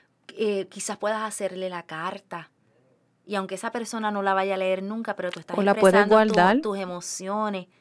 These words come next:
Speaker 1: Eh, ¿qué ve-, cosas le gustaba a esa persona? ¿Cómo te gustaría recordarla? Porque también es importante, eh, ya hay situaciones como esas,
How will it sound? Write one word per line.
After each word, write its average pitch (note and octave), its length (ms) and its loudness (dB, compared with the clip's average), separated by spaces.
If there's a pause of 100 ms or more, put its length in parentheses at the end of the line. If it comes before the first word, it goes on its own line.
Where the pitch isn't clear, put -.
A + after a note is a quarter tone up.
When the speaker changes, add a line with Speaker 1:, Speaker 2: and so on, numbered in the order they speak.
(640)
Speaker 1:
Eh, A#3 240 -4 (160)
¿qué A#3+ 140 0
ve-, C4+ 220 -2
cosas C4 300 -2
le A#3+ 100 -2
gustaba F#3+ 400 -6
a G#3 40 -6
esa A3+ 220 -10
persona? G#3 640 -10
¿Cómo A#3 220 -8
te C4 80 -6
gustaría F#3+ 500 -6
recordarla? F3 920 -12 (520)
Porque D4 260 2
también C4+ 480 0
es G#4 160 -8
importante, A#3 1300 0 (500)
eh, A3+ 260 0
ya C4 420 2 (340)
hay C4+ 160 0
situaciones C#4+ 640 -4
como G3 380 -6
esas, A3 560 -8